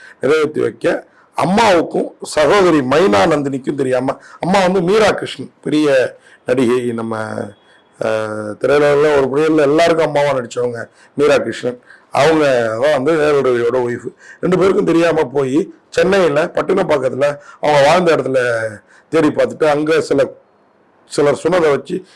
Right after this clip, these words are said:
பெசன்ட் நகருக்கு போனா அங்க யோகி பாபு ஒரு கையேந்தி பவன் கடை நடத்திட்டு இருப்பாரு. அங்க அவரை கண்டுபிடிச்சு தூக்கிட்டு வந்துருவாங்க. அது யோகி பாபு கடையில எம் எல் ஏவே வந்து சாப்பிடுற அளவுக்கு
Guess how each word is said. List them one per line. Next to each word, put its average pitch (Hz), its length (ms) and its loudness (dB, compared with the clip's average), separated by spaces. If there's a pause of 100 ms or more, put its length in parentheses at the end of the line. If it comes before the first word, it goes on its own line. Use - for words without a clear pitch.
(180)
பெசன்ட் 226 320 2
நகருக்கு 147 340 0
போனா 139 600 0 (240)
அங்க 165 240 0
யோகி 175 380 2
பாபு - 300 2
ஒரு - 200 0
கையேந்தி 180 380 2
பவன் 143 200 0
கடை 120 340 -4 (280)
நடத்திட்டு 151 360 0
இருப்பாரு. 123 240 -2
அங்க 151 300 0
அவரை 131 180 2
கண்டுபிடிச்சு 160 500 -2 (360)
தூக்கிட்டு 175 240 0
வந்துருவாங்க. 147 300 0
அது 170 220 0
யோகி 208 260 2
பாபு 185 340 0
கடையில 170 420 2 (220)
எம் 190 220 2
எல் 254 200 4
ஏவே 226 300 4
வந்து 185 300 0
சாப்பிடுற 156 340 -2
அளவுக்கு 147 760 0